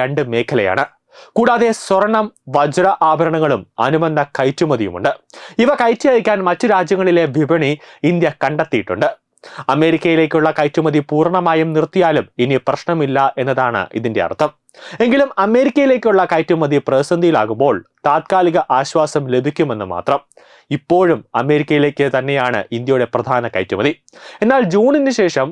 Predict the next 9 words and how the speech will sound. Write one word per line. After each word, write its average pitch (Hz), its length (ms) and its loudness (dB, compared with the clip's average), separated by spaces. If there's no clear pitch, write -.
കയറ്റുമതിയിൽ 156 560 0
വലിയ 135 220 2
കുറവ് 175 340 2
വന്നിട്ടുണ്ട്. 98 420 -4
ജനുവരി 143 400 2
മുതൽ 151 180 0
സെപ്റ്റംബർ 156 460 -2
വരെയുള്ള 143 320 2
കാലയളവിൽ 127 480 2